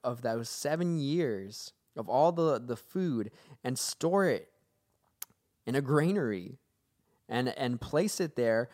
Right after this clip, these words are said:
so that during these seven years of famine, we can have continued food and be able to supply to our people and even to others."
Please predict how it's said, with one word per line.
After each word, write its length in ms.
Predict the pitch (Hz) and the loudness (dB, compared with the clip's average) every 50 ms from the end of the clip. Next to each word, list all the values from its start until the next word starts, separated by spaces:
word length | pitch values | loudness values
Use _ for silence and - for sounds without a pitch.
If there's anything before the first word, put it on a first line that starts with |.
| - _ | -16 _
so 140 | - - 139 | -8 -4 0
that 200 | 139 123 107 127 | 2 2 2 4
during 340 | 135 147 165 185 180 170 151 | 4 4 4 4 2 2 0
these 200 | 135 123 113 - | 0 -2 -2 -4
seven 400 | - - 175 185 202 185 151 147 | -4 -2 -2 -2 0 0 0 0
years 280 | 156 170 165 147 127 | 2 2 0 0 0
of 120 | 120 113 113 | -2 -4 -4
famine, 640 | - - 156 175 208 202 143 113 104 101 107 123 - _ _ _ _ _ _ _ _ _ _ | -6 -6 -4 -2 0 0 0 0 0 -2 -4 -6 -8 _ _ _ _ _ _ _ _ _ _
we 120 | 127 135 135 | -4 -2 0
can 140 | - 147 | 0 0
have 360 | 135 127 127 135 139 131 - - | 0 0 0 0 -2 -2 -4 -6
continued 560 | - 127 117 - - 139 139 135 127 120 110 | -6 -6 -4 -4 -4 -4 -2 0 -2 -2 -2
food 420 | - - - 156 156 143 127 117 | -6 -8 -4 0 0 2 2 0
and 140 | 107 104 110 | 0 -2 0
be 140 | 131 139 156 | 0 0 0
able 200 | 156 - 123 117 | 0 0 -2 -6
to 160 | - - 117 | -6 -8 -8
supply 640 | 104 - - 107 - - 123 123 131 131 120 107 123 - - - _ _ - | -8 -8 -8 -10 -8 -6 -6 -4 -2 -2 -4 -6 -6 -10 -18 -20 _ _ -14
to 140 | - 120 117 | -6 -2 -2
our 120 | 113 98 | 0 -2
people 540 | - - - 160 156 - - - - - - _ _ _ | -2 -4 -8 -10 -10 -8 -10 -12 -12 -14 -18 _ _ _
and 80 | - 117 | -6 -4
even 220 | 110 113 117 123 | -2 0 2 2
to 100 | 120 - | 0 0
others." 640 | - 131 143 135 117 98 82 - - - - - | -2 -2 -2 -2 -2 -4 -6 -10 -18 -20 -20 -20